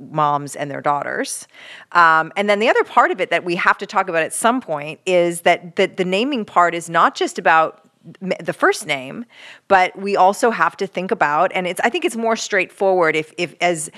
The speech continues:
if you're a married couple and you both decided to have the same name, then it's straightforward. But if,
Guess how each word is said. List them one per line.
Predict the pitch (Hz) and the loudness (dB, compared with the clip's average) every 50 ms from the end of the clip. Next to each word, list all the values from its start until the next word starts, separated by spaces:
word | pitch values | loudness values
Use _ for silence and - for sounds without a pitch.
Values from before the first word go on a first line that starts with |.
| - - - | -20 -10 -6
if | 185 185 - | -6 -6 -4
you're | 175 180 175 175 | -2 0 0 2
a | |
married | 175 190 214 233 254 262 262 240 | 2 2 2 4 4 2 2 -2
couple | - - 226 214 - 220 214 202 196 196 196 180 - - - _ | 0 2 2 2 2 2 2 4 4 4 2 0 -4 -10 -10 _
and | - 165 160 165 | -4 -4 -4 -4
you | 165 160 156 | -6 -8 0
both | 151 202 202 214 208 - | 2 2 2 2 2 -4
decided | 220 214 - - 185 190 190 175 | -8 -2 2 2 2 2 0 -4
to | - 190 | -8 -4
have | 180 185 170 165 165 | -2 0 -2 -2 -2
the | 180 170 | -6 -6
same | - - 170 170 165 160 | -4 -4 -4 -4 -2 -2
name, | 165 156 156 156 165 | -2 -2 -2 0 0
then | 240 247 | 0 0
it's | 240 151 - | 0 -2 -6
straightforward. | - - - 165 143 - - - 151 143 135 - - 143 | -6 -4 -2 -2 -2 -4 -4 -4 -2 -2 -4 -6 -6 0
But | - 180 170 | 0 2 2
if, | 170 170 - | 2 -2 -4